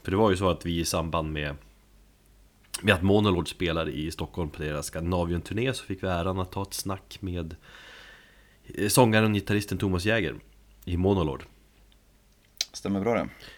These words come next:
Speaker 2: Och det blev ett, eh, skönt snack.
Speaker 1: Ja,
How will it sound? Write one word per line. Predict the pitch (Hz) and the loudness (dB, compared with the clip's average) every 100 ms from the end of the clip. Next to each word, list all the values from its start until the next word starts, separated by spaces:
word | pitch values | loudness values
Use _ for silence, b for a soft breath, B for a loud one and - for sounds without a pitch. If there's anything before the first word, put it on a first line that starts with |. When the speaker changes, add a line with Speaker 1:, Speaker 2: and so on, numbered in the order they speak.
| B | B
Speaker 2:
Och | 104 | -2
det | 104 | 4
blev | 147 160 | 6 8
ett, | 156 - | 6 6
eh, | 147 135 131 127 123 117 117 - - - - _ - | 8 10 10 8 8 6 4 -2 -16 -20 -20 _ -2
skönt | 202 247 - | 6 6 6
snack. | 104 - - - - _ _ _ | 0 -2 -8 -12 -14 _ _ _
Speaker 1:
Ja, | - 123 165 | 0 0 0